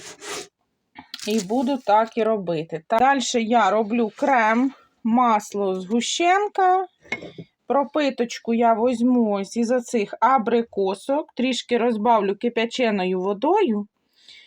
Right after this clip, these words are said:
І буде в мене така пропитка. Це я сама закривала, абрикоси дуже смачні, такі абрикоси в сиропі, наче консервовані персики. Мені вони так подобаються.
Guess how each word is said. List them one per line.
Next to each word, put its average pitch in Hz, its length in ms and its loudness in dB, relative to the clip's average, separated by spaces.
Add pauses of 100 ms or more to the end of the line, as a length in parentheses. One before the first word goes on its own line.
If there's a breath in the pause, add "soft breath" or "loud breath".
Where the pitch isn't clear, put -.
(160 loud breath)
І 226 120 0
буде 285 340 2
в 247 80 2
мене 269 380 4
така 240 340 0
пропитка. 226 640 0
Це 254 180 -2
я 247 120 2
сама 233 440 2
закривала, 247 720 2
абрикоси 233 800 0 (640 soft breath)
дуже 220 460 0
смачні, 254 680 0
такі 214 420 -2 (340 loud breath)
абрикоси 214 680 0
в 190 80 -4
сиропі, 226 760 0 (340)
наче 240 360 0
консервовані 220 840 0
персики. 185 800 0
Мені 208 280 2
вони 196 220 -2
так 226 300 -2
подобаються. 214 960 0